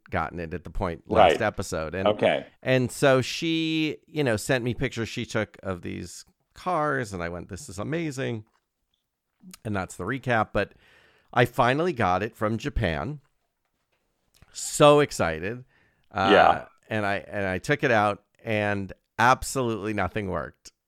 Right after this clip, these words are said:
Speaker 1: <laughs>
Speaker 2: Oh, God,
Speaker 1: The,
Speaker 2: what a
Speaker 1: uh,
Speaker 2: drag.
Speaker 1: the rangefinder didn't work. The rewind didn't work. The,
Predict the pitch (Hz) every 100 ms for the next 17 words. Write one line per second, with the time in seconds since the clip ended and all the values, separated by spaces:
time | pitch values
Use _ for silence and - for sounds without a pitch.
0 | - - - _ _ 104 92 80 - -
1 | 87 117 117 113 110 - 101 98 95 95
2 | 78 71 - 101 98 107 101 98 95 -
3 | 117 156 127 147 139 131 120 117 113 110
4 | 104 - 98 120 120 113 110 107 110 104
5 | 98 95 _ _ 95 90 87 87